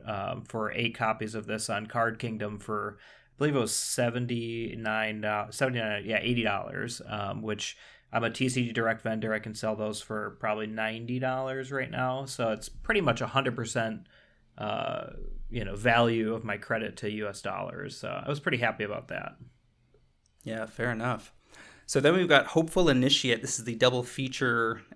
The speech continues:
Speaker 2: uh, non-foil silver screen, uh,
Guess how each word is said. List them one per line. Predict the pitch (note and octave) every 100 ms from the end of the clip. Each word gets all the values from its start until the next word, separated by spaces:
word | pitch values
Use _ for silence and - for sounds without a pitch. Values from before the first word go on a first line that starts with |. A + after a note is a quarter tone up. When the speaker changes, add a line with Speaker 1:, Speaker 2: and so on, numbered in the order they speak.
| A#2+
Speaker 2:
uh, | A2 G#2+ A2 A2 A2
non-foil | B2 A#2+ A#2+ A#2+ B2 A#2+ A#2 A#2 A#2 A#2 _
silver | - - A#2+ A2+
screen, | - B2+ B2 B2 A#2+ A#2 - C#3+ A#2+
uh, | A2 G#2+ A2